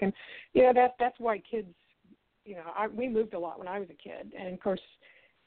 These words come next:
you know, I had two brothers, but usually they were my only friends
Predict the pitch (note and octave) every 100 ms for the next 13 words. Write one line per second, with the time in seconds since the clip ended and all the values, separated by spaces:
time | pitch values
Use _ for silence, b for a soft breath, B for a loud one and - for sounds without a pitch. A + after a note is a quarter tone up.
0 | _ G3 F3+ F#3 G#3 F3 G3+ F3 B3 B3
1 | F3 F#3 - F#3 A3 A3 G#3+ G#3+ F#3+ F3+
2 | F3+ F3+ E3+ F3 F3 D#3+ - A#3+ G#3